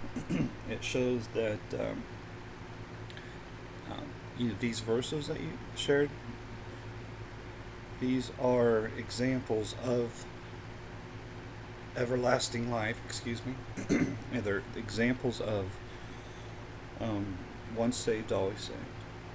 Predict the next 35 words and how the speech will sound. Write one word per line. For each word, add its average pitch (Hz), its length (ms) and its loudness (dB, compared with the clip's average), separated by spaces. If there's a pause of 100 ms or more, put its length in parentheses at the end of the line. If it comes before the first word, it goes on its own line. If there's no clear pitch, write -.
(1120)
All 104 60 -2
right, 101 180 -2 (120)
and 107 220 0
they're, 101 180 2 (840)
these 135 320 0 (240)
verses 131 420 4
are 104 140 2
meant 113 400 0
to 92 140 -4
help 117 380 -4
us, - 540 -2 (380)
not 123 240 2
to 135 100 2
harm 120 460 0
us. - 140 -8 (1000)
And 117 260 6
the 113 120 6
idea 117 340 8
that 110 120 0
you 117 60 0
could 113 300 -4
lose 131 240 6
your 151 100 0
salvation 160 720 0
if 120 160 -2
you, 131 300 2 (380)
if - 60 -4
you 127 120 2
screw 156 340 0
up, 190 220 2 (260)
you're 123 140 4
gonna 127 160 6
lose 135 260 6
your 139 100 0
salvation. 147 760 2